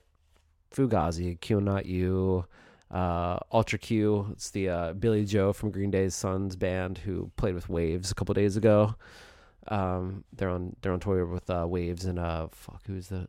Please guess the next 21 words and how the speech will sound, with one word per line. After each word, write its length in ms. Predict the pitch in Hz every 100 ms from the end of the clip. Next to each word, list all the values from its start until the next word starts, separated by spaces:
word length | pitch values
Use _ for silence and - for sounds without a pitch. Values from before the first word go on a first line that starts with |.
| 101
uh, 280 | 92 67 92
second 400 | - - - -
band? 500 | 50 50 50 113 113 - _ _ _ _ _ _ _ _ _ _ _
I 120 | - -
forget 360 | - - 71
already. 320 | 71 69 71
I 120 | 73 78
don't 100 | 69
know. 140 | 82 - -
It 120 | 98
doesn't 240 | 78 82
matter. 280 | 78 80 82 - - - - -
Um, 880 | 120 117 117 113 107 107 107 107 101
fucking, 920 | - 110 107 113 110 110 110 110 110 - - - - _ _ _ _ _ -
uh, 420 | 123 123 120 120
the 60 | 127
new 120 | 143
songs 320 | 135 123 127
off 80 | 120
the, 360 | 117 113 98 -
uh, 340 | 107 101 95